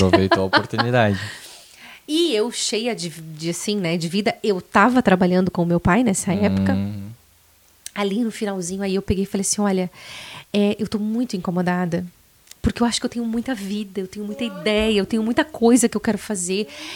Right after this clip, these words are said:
Speaker 2: Eu, eu preciso gastar essa vida com
Speaker 1: Uhum.
Speaker 2: algo que realmente,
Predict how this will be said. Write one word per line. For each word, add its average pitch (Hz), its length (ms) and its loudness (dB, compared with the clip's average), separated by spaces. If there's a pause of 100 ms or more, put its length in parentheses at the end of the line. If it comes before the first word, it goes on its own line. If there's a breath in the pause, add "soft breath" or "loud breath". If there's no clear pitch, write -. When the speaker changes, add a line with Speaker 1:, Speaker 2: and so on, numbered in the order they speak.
(120)
Speaker 2:
Eu, 254 200 0
eu 247 80 -2
preciso 277 340 2
gastar 277 460 2
essa 277 240 2
vida 220 280 4
com 240 180 -2
Speaker 1:
Uhum. 220 60 -2
Speaker 2:
algo 233 240 0
que - 200 -4
realmente, 254 1080 -2